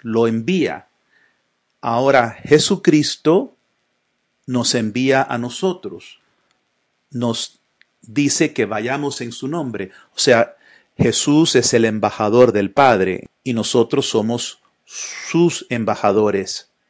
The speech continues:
Entonces, lo encontramos en los pequeñitos, en los pobres, y lo que le hagamos a ellos, se lo estamos haciendo al Señor. Esta es la comunión que el Señor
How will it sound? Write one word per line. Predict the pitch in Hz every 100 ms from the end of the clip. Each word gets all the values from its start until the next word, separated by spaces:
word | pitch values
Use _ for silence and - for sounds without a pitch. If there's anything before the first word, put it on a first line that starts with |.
| _ _ _ -
Entonces, | 113 104 113 113 127 120 - - _
lo | - 123
encontramos | 117 113 127 127 151 160 165 196 190 - _ _ _ _ _
en | 127 123 131
los | 123 123
pequeñitos, | 135 131 131 127 117 - 107 -
en | 120
los | 117 113
pobres, | - 113 101 101 101 - _ _ -
y | 123
lo | 113
que | 110 110
le |
hagamos | 110 113 127 131 -
a | 117
ellos, | 135 175 214 - - _ _ _
se | - -
lo | 107
estamos | 101 120 113 123 -
haciendo | 95 - 139 160 170 190 190 _ _ _ _ _ -
al | 113 110
Señor. | - 113 104 98 92 - _ _ _ _ _ -
Esta | 123 - 135 113 113 -
es | 123 120 120 -
la | 120 120
comunión | - 120 117 127 147 151 147 127 - _ _
que | 123
el | 113
Señor | - 110 110 113 117